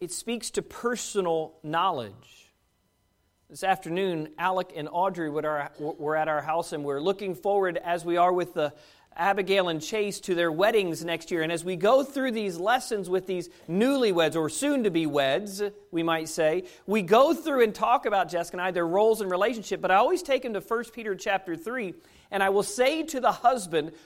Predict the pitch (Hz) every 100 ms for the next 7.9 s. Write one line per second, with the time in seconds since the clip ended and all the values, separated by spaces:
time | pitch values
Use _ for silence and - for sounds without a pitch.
0 | _ 156 220 349 302 208 208 175 196 302
1 | 339 220 269 247 220 196 190 - 220 196
2 | 202 202 196 - - - 240 240 240 214
3 | 175 269 254 226 233 165 135 170 254 302
4 | 294 294 208 - 240 226 220 - 214 175
5 | 170 190 202 180 143 - - - - 185
6 | - - 269 302 226 302 269 208 190 175
7 | 185 214 226 208 151 147 180 165